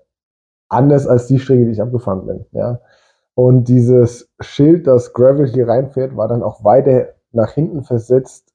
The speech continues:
nach der Abbiegung erst, stand dann Gravel auf der Straße. Und, äh, das führte zu einer Passage, die, äh, relativ ruppig ist,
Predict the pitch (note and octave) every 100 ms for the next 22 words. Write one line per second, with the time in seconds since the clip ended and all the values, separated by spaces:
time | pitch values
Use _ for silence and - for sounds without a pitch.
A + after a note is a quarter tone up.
0 | - A2+ A2+ C#3+ - - G2+ G#2+ G2 G#2
1 | - F#2 - - A2+ A2 A2 - A2+ C3+
2 | A#2+ - - - D#2 F#2+ G#2+ _ _ _
3 | _ _ _ _ _ - A2+ A#2 A#2 A#2
4 | G2 G2 A2 G#2+ G2 A#2+ - D3+ E3+ D3+
5 | C#3+ C3+ B2 A2+ A2 G2 C#3 E3 F3 D#3+
6 | C#3+ C#3+ C#3+ C#3 C#3 - B2+ C3 B2 B2+
7 | C#3+ D3+ B2+ - A2+ D3 A3+ G#3 C3 F#3
8 | -